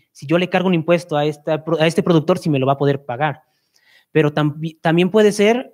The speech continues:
un precio para,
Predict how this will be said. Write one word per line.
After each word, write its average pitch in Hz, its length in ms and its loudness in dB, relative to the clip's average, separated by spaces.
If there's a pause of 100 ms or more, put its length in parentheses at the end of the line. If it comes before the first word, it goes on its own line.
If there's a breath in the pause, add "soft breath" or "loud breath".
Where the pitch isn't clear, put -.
un 202 200 2
precio 226 460 2 (760)
para, 139 880 -2